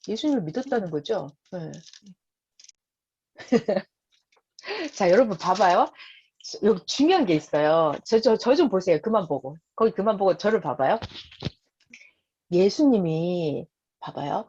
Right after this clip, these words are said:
Speaker 1: 죽은 사람을 막 장례식을 치르러 가는 도중에 죽은 지 하루 이틀밖에 안 된 사람을 막 살리죠. 그러면, 자, 그리고 또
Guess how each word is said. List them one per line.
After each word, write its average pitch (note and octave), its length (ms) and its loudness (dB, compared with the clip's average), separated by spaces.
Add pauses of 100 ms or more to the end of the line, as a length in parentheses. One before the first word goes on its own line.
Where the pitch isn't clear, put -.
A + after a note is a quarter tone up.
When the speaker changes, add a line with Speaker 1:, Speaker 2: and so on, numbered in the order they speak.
(300)
Speaker 1:
죽은 C4+ 400 0
사람을 G#3 640 2
막 D3+ 340 -2
장례식을 A3 600 0
치르러 C#4 320 -2
가는 E3+ 280 -4
도중에 D#3+ 400 -6
죽은 G3 260 -8
지 - 80 -10
하루 D#4+ 220 0
이틀밖에 G3 420 -2
안 D3+ 120 -4
된 G3 100 0
사람을 G#3 220 -4
막 - 120 -6
살리죠. - 520 0 (1800)
그러면, F3+ 500 -4 (1600)
자, D3+ 140 -4
그리고 A#3 300 -2
또 F3+ 440 2